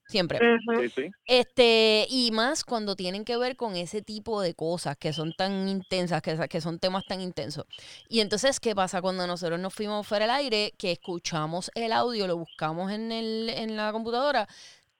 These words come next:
Speaker 1: nosotros lo escuchamos y nosotros, "Pero para, para, esto no fue, esto no fue lo que se dijo".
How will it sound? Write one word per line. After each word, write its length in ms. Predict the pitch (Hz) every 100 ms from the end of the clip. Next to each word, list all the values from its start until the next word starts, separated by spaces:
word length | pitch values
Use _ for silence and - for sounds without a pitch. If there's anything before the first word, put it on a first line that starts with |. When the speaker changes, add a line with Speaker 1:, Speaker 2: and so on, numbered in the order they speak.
| -
Speaker 1:
nosotros 260 | 165 151
lo 40 | 160
escuchamos 420 | - 175 190 240
y 40 |
nosotros, 260 | 220 165 151
"Pero 160 | 151 143
para, 240 | 147 160
para, 280 | 180 156 170 - - _ _
esto 280 | - 143 175
no 100 | 170
fue, 480 | 175 - 139 156 240 - _ _ _ - _
esto 240 | 170 - 190
no 100 | 202
fue 140 | 185
lo 80 | 185
que 100 | 180
se 220 | - 160
dijo". 400 | 165 233 277 240